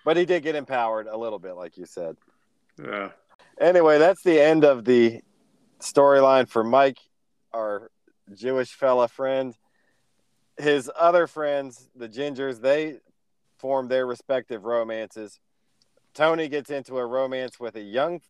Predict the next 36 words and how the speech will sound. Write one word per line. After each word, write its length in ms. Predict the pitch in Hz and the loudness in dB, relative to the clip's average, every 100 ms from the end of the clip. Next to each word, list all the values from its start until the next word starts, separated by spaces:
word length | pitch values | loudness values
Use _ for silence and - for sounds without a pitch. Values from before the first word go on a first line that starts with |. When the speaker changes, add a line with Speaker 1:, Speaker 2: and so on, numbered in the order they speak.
| _ | _
Speaker 1:
the 100 | 120 | -6
young 220 | 135 220 | -2 -2
freshman 500 | - 170 185 - 143 | 0 0 0 -4 -14
girl 280 | 117 117 113 | -8 -4 -4
that 100 | 110 | -6
we 100 | 113 | -14
saw 340 | - 120 117 107 95 | -8 -4 -4 -6 _
being 200 | 127 120 | -14 -12
humiliated 580 | 120 117 123 127 110 104 | -12 -8 -6 -6 -6 -10
at 60 | 98 | -14
the 60 | - | -16
beginning. 500 | 95 101 123 101 85 _ _ _ _ _ _ | -14 -10 -10 -12 _ _ _ _ _ _ _
Pretty 180 | - 220 | -2 0
big 200 | 208 170 | 0 2
age 260 | 139 160 127 | 2 0 -4
gap 280 | 131 117 - | -2 0 -2
here. 220 | 117 110 | -8 -4
Not 260 | 143 233 226 | 0 0 0
uncommon, 680 | 175 151 147 139 123 135 123 | -8 -4 -2 -2 -4 -10 -14
I 120 | 104 | -14
guess, 340 | 101 110 113 - | -8 -8 -8 -10
but 200 | 113 104 _ _ _ _ | -10 -10 _ _ _ _
a 40 | 127 | -12
little 320 | 190 240 - | -10 -8 -10
far 360 | - 87 80 76 | -8 -6 -6 -10
there. 260 | 76 78 _ _ _ _ _ _ - - _ _ _ | -14 -20 _ _ _ _ _ _ -20 -20 _ _ _
Speaker 2:
Uh, 960 | 127 135 135 127 127 123 123 123 123 127 | 2 4 6 6 6 6 6 6 6 4
yeah, 480 | 208 262 269 269 277 | 2 2 2 4 4
he, 220 | 214 - | 2 0
I, 380 | - 196 220 220 - | 2 4 4 4 4
I 140 | 185 | 4
don't 160 | 233 214 | 4 4
know 140 | 208 | 4
if 140 | 196 | 2
he's, 340 | 180 196 190 170 | 0 2 2 2
like, 440 | 165 151 147 - | 4 2 0 -18